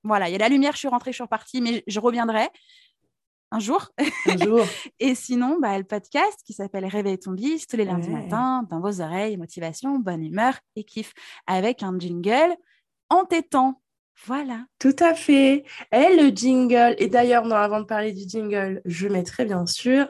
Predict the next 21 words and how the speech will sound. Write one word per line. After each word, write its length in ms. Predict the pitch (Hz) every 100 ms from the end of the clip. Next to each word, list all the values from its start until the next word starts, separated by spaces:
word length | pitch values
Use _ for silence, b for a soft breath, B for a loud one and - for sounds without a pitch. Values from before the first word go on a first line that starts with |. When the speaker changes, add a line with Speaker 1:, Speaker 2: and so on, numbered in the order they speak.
| -
Speaker 2:
les 300 | 196 196 196
liens 440 | 160 180 202 240
pour 220 | 240 185
te 100 | -
retrouver 600 | 175 160 - - 170 269
dans 120 | 285 180
l'épisode 440 | 156 - 165 262
de 80 | 233
la 220 | 226 214
description. 760 | 202 202 - 202 - 185 180 190 _ B B B B
Speaker 1:
Merci. 160 | 214 262
Speaker 2:
Vous 100 | 233
voyez 240 | 320 427 320
l'épisode 680 | - - 190 214 208 175
là 320 | 190 185 180
que 80 | 185
vous 120 | 170 185
êtes 180 | 175
en 80 | 185
train 220 | 180 180
d'écouter 680 | 175 175 - - 185 180 185